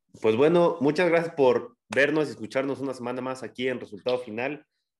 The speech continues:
Eh, coméntenos qué esperan de esta liguilla, eh, a quién ven pasando y a quién consideran campeón. Eh, muchas gracias, Santi, por acompañarnos. Eh,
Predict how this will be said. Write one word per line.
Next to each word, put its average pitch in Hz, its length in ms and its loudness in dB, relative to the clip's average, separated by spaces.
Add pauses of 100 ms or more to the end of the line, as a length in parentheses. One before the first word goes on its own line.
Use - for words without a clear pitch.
(180)
Eh, 107 360 -2
coméntenos 156 680 -2
qué 147 120 -2
esperan 151 460 -2
de 147 80 -2
esta 147 160 -6
liguilla, 139 600 -6 (100)
eh, 95 640 -6
a 101 200 -8
quién 117 200 -2
ven 120 240 0
pasando 123 420 0
y 101 260 -6 (280)
a 95 140 -8
quién 123 200 -2
consideran 123 420 0
campeón. 123 520 0 (400)
Eh, 95 320 -2
muchas 117 320 -2
gracias, 131 340 -2
Santi, 135 280 -6
por 110 340 -2
acompañarnos. 139 880 -6 (460)
Eh, 87 540 -10